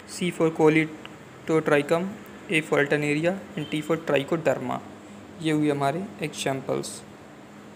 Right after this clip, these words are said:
चलो हम आगे देखते हैं type of spores,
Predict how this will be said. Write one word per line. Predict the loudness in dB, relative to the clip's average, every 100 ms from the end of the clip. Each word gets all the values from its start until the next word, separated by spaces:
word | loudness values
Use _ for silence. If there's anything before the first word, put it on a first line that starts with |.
| -20 -20 -18 -18 -18 -20 -18 -18 -12
चलो | -10
हम | -6 -6 -6 -10
आगे | -6 -4
देखते | -4 -4
हैं | -6 4
type | 4 6
of | 2 0
spores, | -6 0 0 0